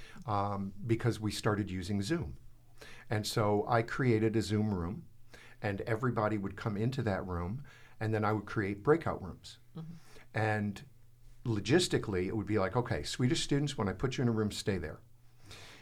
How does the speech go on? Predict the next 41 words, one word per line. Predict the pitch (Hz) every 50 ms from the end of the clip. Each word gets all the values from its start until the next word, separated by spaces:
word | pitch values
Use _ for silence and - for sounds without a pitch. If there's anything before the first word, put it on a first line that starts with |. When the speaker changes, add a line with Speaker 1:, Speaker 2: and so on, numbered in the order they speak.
| - - -
Speaker 1:
Um, | 110 101 98 98 95
Santa | - - - 127 160 185
Fe | - - 135
students, | 120 - - - 120 107 104 101 101 101 - - - - - - -
I'm | 117 107
gonna | 101 110 104
put | 92 - - 139 139 -
you | 139 120 120
in | 117
a | 120 127
room. | 120 107 95 90 90 92 95 - - - - - - - - - - -
When | - 110 113 110 107 107 104 98 - - - - - - - -
you | 110 104 101
feel | - - - 131 131 139 139 135
that | - 117 113 110 - - - - - - - - -
you're | - 107 104
ready | 98 117 117 113 117
for | 117 - 113 101
a | 95
change, | 98 - - 143 120 101 95 - -
come | - 113 107
back | 95 107 113 113
to | - 117
the | 110
main | 101 104 120 131 123
room, | 110 101 95 92 95
and | 95 98 98
then | 98 101
I'll | 95
put | 95 - - 123 123 -
you | 113 104
in | 95 98
another | 92 98 110 101 95
room." | 87 87 82
And | 82 80
so | - - 110
I | 104
would | 107 107 101 -
switch | - - - 120 123 123 - -
people | - - 120 - - 98
around | 90 87 95 98 98 104 110 120 127 -